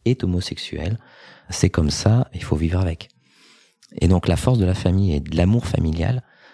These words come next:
a été, euh, a été très important. Voilà. Les, les, les premières fois où, où je, où j'étais avec, euh, avec mon ami et qu'on cherchait désespérément un endroit où, <laughs> où pouvoir aller dormir, euh, bah, ma tante m'a ouvert sa maison.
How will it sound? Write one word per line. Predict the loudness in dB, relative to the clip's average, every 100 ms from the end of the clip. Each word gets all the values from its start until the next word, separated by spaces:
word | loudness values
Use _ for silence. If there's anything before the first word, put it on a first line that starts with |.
| _ _ -4
a | 0
été, | 0 -2 -2 0 0
euh, | -2 -6 -8
a |
été | -4 -4
très | 0 0
important. | 2 0 -2 -8 _ _ _ -20 _ _
Voilà. | -2 -2 -2 _ _ -4
Les, | -2 0
les, | 0
les | 0 -2
premières | 0 2 2 0
fois | 0 2
où, | 2 0
où | -2 -6 -8 -10
je, | -10 -12
où | -12 -12 -12 _ -16
j'étais | -10 -4 -2
avec, | -2 -4 -6
euh, | -8 -12 -20 -20 -20 -20 -2
avec | 2 2 2
mon | 2 4
ami | 4 2 0
et |
qu'on | -2 -8
cherchait | -6 -8 -6 -6
désespérément | -4 -6 -6 -6 -2 -2 -2
un | -2
endroit | -2 -2 -2 -2
où, | -2 -2 2 2 2
<laughs> | 0 0 -2 0
où |
pouvoir | 2 2 4
aller | 2
dormir, | 2 2 2 0 -2 -8 -20 -20 -4 0
euh, | 2 2
bah, | 2
ma | 2
tante | 2 0 0
m'a | 0
ouvert | 0 0
sa | 0
maison. | 2 2